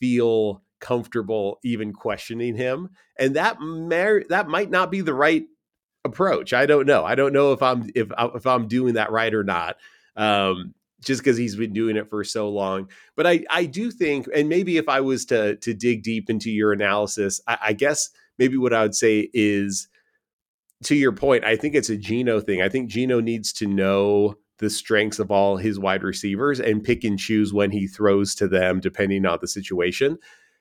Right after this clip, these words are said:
It seems to me that the, the job of quarterback is so insanely hard. I don't know if it's even fair to ask someone to do that in the moment. Like, "Oh, yeah, I would throw it if that was, you know, D K, but it's Tyler, so I'm not going to." Like,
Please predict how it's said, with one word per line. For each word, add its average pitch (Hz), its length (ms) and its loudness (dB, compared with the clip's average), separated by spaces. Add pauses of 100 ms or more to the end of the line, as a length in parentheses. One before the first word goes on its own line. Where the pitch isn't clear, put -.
(420)
It 139 160 4
seems 190 320 2
to 185 80 2
me 165 140 6
that 151 180 -2
the, 110 320 4
the 110 120 0
job 117 320 0
of 104 120 -6
quarterback 113 580 0
is 107 220 -2
so 110 180 0
insanely 107 640 -2
hard. 107 500 -6 (240)
I 147 140 2
don't 160 160 2
know 143 140 8
if 123 100 0
it's 123 180 -2
even 113 240 -2
fair 117 240 2
to - 180 -6
ask 107 320 -2
someone 107 440 -2
to 113 120 -6
do 104 240 -6
that 98 200 -2
in 98 100 -6
the 90 80 -6
moment. 90 460 -8
Like, 107 400 -4 (340)
"Oh, 160 240 4 (240)
yeah, 165 300 0 (160)
I 151 100 2
would 170 220 4
throw 202 240 6
it 175 140 0
if 160 120 0
that 180 220 2
was, 170 500 0
you 160 140 0
know, 147 100 6
D 180 220 -6
K, 156 240 4
but 147 360 2
it's - 200 -8
Tyler, 151 340 2
so 143 180 2
I'm 135 80 -4
not 143 200 -4
going 143 280 4
to." 147 180 -2
Like, 127 320 -2